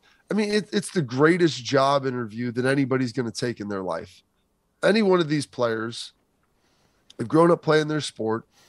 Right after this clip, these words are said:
This is the pinnacle. This is kind of the last threshold, the hurdle, the, the entryway, if you will. I mean, this, this is the pearly gates to your dream. And so you're sitting there trying to figure out,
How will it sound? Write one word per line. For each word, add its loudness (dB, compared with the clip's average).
This 4
is 4
the 0
pinnacle. 0
This -2
is 0
kind 0
of -4
the -2
last 0
threshold, 0
the 0
hurdle, 0
the, -2
the 0
entryway, 2
if -8
you -8
will. -4
I -2
mean, 0
this, 4
this 4
is 0
the 4
pearly 2
gates -2
to 0
your 6
dream. 0
And -6
so -4
you're 2
sitting 4
there 6
trying -2
to -6
figure -2
out, 4